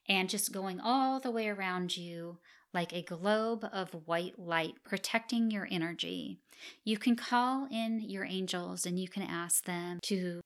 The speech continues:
take this globe of white light and protect you from anything that is negative, anything that is not of pure love and light, and to help protect your energy. If that doesn't sound like something that you're comfortable with doing,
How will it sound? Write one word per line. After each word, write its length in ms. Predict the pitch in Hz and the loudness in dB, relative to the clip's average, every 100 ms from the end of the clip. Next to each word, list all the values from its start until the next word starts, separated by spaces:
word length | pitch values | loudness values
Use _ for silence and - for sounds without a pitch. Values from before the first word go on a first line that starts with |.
| - | -2
take 320 | - 311 311 | 4 4 4
this 240 | 247 240 - | 0 2 0
globe 440 | 185 185 185 180 | -2 0 0 -2
of 160 | 165 170 | -6 -2
white 360 | 170 196 208 | -2 0 -2
light 320 | 180 170 170 175 | -4 -4 -4 -4
and 160 | 170 | -4
protect 560 | 185 185 - 254 - - | -2 -4 -2 -2 -2 -4
you 220 | 196 196 | -4 -6
from 320 | - 180 175 | -6 -4 -2
anything 560 | 190 208 208 190 185 180 | 0 0 0 -2 -2 -2
that 160 | 170 | -2
is 160 | 165 160 | 0 0
negative, 640 | 185 196 202 196 185 180 - - - - - | 0 0 -2 -2 -2 -4 -10 -20 -20 -8 0
anything 760 | 208 214 208 202 190 185 185 180 | 4 2 0 -2 -2 -2 -4 -2
that 140 | 175 | 0
is 180 | 175 175 | 0 0
not 300 | 185 190 - | 0 -2 -4
of 160 | 175 - | -6 -6
pure 560 | - 202 185 170 170 - | -4 0 0 0 -6 -10
love 480 | 175 165 170 180 185 | -10 -6 0 0 0
and 120 | 170 | -2
light, 440 | 170 165 165 - - - - - | -2 -4 -6 -12 -16 -20 -16 -2
and 140 | 180 | -2
to 60 | 175 | 0
help 340 | - 202 202 | 0 0 0
protect 460 | 208 202 175 165 - | -4 -4 -4 -4 -6
your 100 | 170 | -4
energy. 640 | 180 165 175 180 180 180 - _ _ | -4 -4 -4 -6 -6 -8 -10 _ _
If 160 | 226 233 | -2 0
that 140 | 349 | 2
doesn't 260 | 320 269 240 | 4 4 4
sound 280 | - 214 208 | 8 8 8
like 160 | 190 | 4
something 300 | - 196 196 | 2 2 2
that 100 | 185 | 2
you're 120 | 185 180 | 2 0
comfortable 480 | - 180 185 175 | 0 0 0 0
with 240 | 175 185 190 | 0 0 0
doing, 640 | - 170 160 165 247 | 0 2 2 4 2